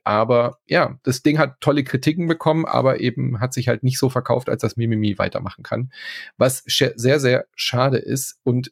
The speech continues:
was ist Shadow Gambit The Cursed Crew? Ist einfach die logische Fortführung dieses, äh, Nischengenres, was sie sich halt ausgesucht haben.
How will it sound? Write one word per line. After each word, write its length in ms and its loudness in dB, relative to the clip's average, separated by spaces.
was 140 -2
ist 160 2
Shadow 240 2
Gambit 240 2
The 100 0
Cursed 300 0
Crew? 180 0
Ist 140 -4
einfach 240 0
die 140 0
logische 520 2
Fortführung 800 0
dieses, 480 2
äh, 380 2
Nischengenres, 1040 0
was 100 0
sie 80 -2
sich 220 0
halt 100 0
ausgesucht 640 -2
haben. 400 0